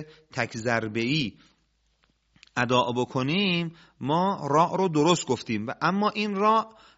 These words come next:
در واقع در حالت تفخیم ادا شده. پس حالت تفخیم را رو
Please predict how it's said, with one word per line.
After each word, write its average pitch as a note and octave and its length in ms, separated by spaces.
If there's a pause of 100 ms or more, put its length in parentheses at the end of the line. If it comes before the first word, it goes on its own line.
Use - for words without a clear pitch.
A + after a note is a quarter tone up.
در C3 140
واقع D#3+ 360
در D#3+ 160
حالت C3+ 380
تفخیم C3 720 (200)
ادا G#2+ 240
شده. F#2+ 520 (580)
پس D3+ 200
حالت D3+ 240
تفخیم C3+ 340
را D3+ 380
رو G3 360